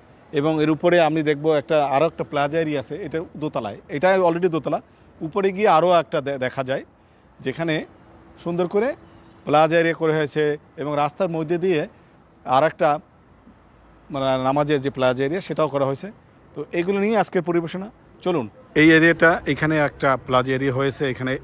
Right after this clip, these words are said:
এসকেলেটরও আছে, আবার এখানে যারা র‍্যাম্প বলে, এখানে যারা হুইল চেয়ার আছে। রাসূলুল্লাহ সাল্লাল্লাহু আলাইহি ওয়াসাল্লাম মদিনায় হিজরতের চোদ্দ মাস পরে খুবই গুরুত্বপূর্ণ একটি ঘটনা ঘটে,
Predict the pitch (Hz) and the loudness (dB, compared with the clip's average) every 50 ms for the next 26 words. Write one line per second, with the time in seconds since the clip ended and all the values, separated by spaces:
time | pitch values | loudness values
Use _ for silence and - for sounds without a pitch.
0 | - - 131 - - 170 160 151 - 180 175 170 160 151 - - - - - - | -10 -10 -10 -8 -2 -2 -2 -2 0 0 2 2 2 0 -4 -10 -10 -10 -12 -20
1 | - - - - - - - - 123 123 139 131 131 127 143 143 135 139 139 135 | -20 -20 -20 -20 -20 -18 -6 -4 0 2 2 2 2 0 -2 -4 0 0 0 0
2 | 135 143 - - 131 117 127 135 143 143 131 123 123 107 113 135 220 208 160 123 | -2 -4 -6 -10 -10 -4 -2 -2 -2 -2 -4 -6 -6 -6 -6 -10 -10 -12 -14 -12
3 | - 127 127 123 123 120 120 131 131 - - - - 135 135 - - 147 139 143 | -12 -10 -10 -8 -8 -8 -8 -8 -12 -12 -18 -8 -6 -6 -6 -2 -2 -2 -2 -2
4 | 131 - - 190 - - _ _ _ _ _ _ _ _ _ _ _ _ 143 147 | -4 -8 -12 -16 -18 -20 _ _ _ _ _ _ _ _ _ _ _ _ -2 -2
5 | 143 - 190 180 202 202 202 214 202 - - 170 156 165 170 165 165 165 156 - | 0 0 2 2 2 2 2 0 -2 0 0 2 4 4 4 4 4 2 2 -2
6 | 170 165 160 151 135 127 139 143 139 143 143 127 123 135 131 123 135 139 131 - | -4 -4 -2 0 -2 -2 0 0 0 0 -2 -2 -4 -4 -4 -2 -2 -2 -2 -2
7 | 143 135 - - 131 123 117 113 127 123 127 120 113 - _ - 113 113 120 117 | -6 -6 -6 -8 -8 -8 -4 -4 -2 -2 -2 -4 -6 -8 _ -4 -4 -2 -4 -6
8 | - - 127 123 127 123 104 117 117 123 120 _ - 113 98 117 113 110 107 107 | -6 -8 -6 -4 -4 -4 -4 -6 -8 -8 -8 _ -14 -10 -8 -8 -6 -6 -6 -8
9 | _ - 110 98 - 101 - - 101 101 95 87 98 95 _ 98 90 | _ -12 -14 -10 -10 -12 -10 -10 -12 -12 -12 -12 -16 -16 _ -18 -20